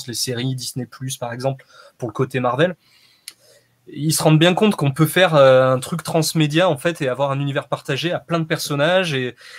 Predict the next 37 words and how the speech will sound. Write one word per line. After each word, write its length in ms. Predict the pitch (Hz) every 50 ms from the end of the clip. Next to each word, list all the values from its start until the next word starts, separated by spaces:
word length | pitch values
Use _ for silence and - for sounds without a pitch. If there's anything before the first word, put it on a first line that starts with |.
| - -
et 80 | - 127
plus 240 | - - - 202 180
ou 60 | 185
moins 160 | 175 180 180
développer 440 | 165 160 151 151 156 143 - 160 160
l'un 220 | 156 151 156 160
ou 140 | 160 151 143
l'autre 240 | 143 147 160 160 -
dans 100 | - 135
les 140 | 127 127 123
histoires. 320 | 127 131 - - 127 123 139
Donc 220 | 127 120 - -
moi, 100 | 156 175
c'est 160 | 175 - 156
ce 160 | 143 - -
qui 320 | - - - 139 131 131 123
m'intéresse, 500 | 127 139 143 139 - 131 123 147 170 -
c'est 120 | - 139
ça, 180 | 127 - 143 135
c'est 140 | - - 135
vraiment 240 | 123 127 147 175
d'avoir 180 | 170 143 143 147
des 180 | 139 135 131 135
histoires 280 | 135 - 143 127 -
connectées. 560 | - - 156 151 143 143 - - 143 165 196 202 _ - - - - - - _ -
Il 60 | 135
y 60 | 151
en 100 | 185 190
a 100 | 190 196
qui 100 | 190 -
peuvent 140 | - 180 160
se 140 | - - 165
lire 300 | 156 151 156 151 - _ _ _ _ _ _ _ _ _
de 40 | -
façon 200 | 147 139 - 147
complètement 440 | 135 165 160 196 180 160 180 175 165
isolée 440 | 160 151 147 151 147 143 143 190